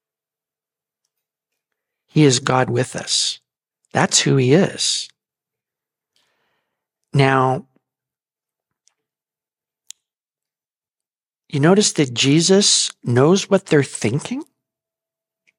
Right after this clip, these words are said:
He does this a lot in the Gospels. Now, he doesn't just look at their face and say, "You know, from the body language you're displaying, I can tell that you're probably thinking this."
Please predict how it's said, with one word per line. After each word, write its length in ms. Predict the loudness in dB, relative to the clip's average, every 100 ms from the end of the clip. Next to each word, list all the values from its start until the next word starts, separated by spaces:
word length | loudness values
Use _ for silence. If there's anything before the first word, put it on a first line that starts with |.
| _ _ _ -20 _ _ _ _ _
He 140 | 0 2
does 320 | 2 0 0
this 220 | 0 2
a 60 | 2
lot 300 | 2 2 2
in 120 | -2
the 80 | -2
Gospels. 760 | -2 -2 -6 -12 -10 -10 -10 _ _ _ -20 _ _ _ _ _ _ _ _ -2
Now, 500 | 0 2 0 -4 -8 _ _ _ _ _ _ _ -20 _ -20 0
he 160 | 2
doesn't 380 | 4 2 2 2
just 260 | 2 2 2
look 220 | 0 0
at 100 | 0
their 100 | 0
face 540 | 0 2 4 2 0
and 140 | -2 0
say, 180 | 2 0
"You 160 | 0
know, 160 | 0 0
from 180 | 0 0
the 80 |
body 300 | 0 0 0
language 680 | 0 0 0 0 0 -4 -8 -2
you're 180 | 0
displaying, 760 | 2 -2 0 0 2 0 -4 -6
I 120 | -6 -2
can 240 | -2 -2
tell 320 | -4 -6 -2
that 140 | -2 -2
you're 120 | -4
probably 540 | -2 -4 0 0 0
thinking 580 | 0 -2 -2 -2 -4 0
this." 500 | 0 0 0 -2 -2